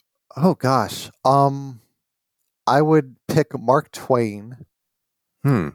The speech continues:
Speaker 1: because I'm sure he'd be very great company and have a lot of stories to tell.
Speaker 2: One hundred percent.
Speaker 1: Where would we go to eat?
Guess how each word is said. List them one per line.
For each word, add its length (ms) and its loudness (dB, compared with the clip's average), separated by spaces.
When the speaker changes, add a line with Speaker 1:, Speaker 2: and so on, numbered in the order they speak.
Speaker 1:
because 440 2
I'm 180 -2
sure 400 0
he'd 300 -4
be 720 -2
very 840 0
great 520 0
company 580 0
and 120 -2
have 640 0
a 120 -2
lot 420 2
of 80 -12
stories 400 -6
to 80 -20
tell. 360 -4
Speaker 2:
One 120 -8
hundred 220 -6
percent. 360 -12
Speaker 1:
Where 200 0
would 120 -2
we 80 -2
go 180 -4
to 60 -2
eat? 300 -16